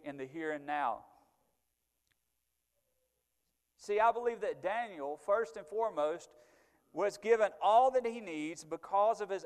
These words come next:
unwavering obedience to God. Do you and I have unwavering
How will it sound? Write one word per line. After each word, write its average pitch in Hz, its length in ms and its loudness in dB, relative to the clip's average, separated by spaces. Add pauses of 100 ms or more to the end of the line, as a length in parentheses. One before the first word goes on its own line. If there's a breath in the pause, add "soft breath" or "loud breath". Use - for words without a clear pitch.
(100)
unwavering 196 880 -2
obedience 165 720 -6
to 151 140 -14
God. 127 400 -2 (1080)
Do 156 80 -6
you 226 300 -4
and 220 100 0
I 185 400 6 (1000)
have 202 280 4 (120)
unwavering 170 840 -2